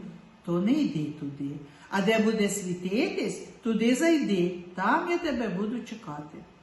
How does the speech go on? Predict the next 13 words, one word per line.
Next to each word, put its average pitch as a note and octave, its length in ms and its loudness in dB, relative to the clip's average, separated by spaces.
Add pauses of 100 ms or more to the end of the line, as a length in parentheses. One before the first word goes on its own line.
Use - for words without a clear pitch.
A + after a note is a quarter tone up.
(480)
Так D4+ 180 -2 (120)
йому D#3 240 -4
сказала F3 800 -6
і F3+ 180 -10
полинула B3+ 640 -6
до F3+ 140 -6
того F#3+ 300 -6
будинку. E3+ 600 -8 (340)
Сидить D#3+ 720 -6
вона, A3+ 340 -2
дожидає, E3 760 -6 (360)
трохи F3+ 300 -2
недогарок E3+ 760 0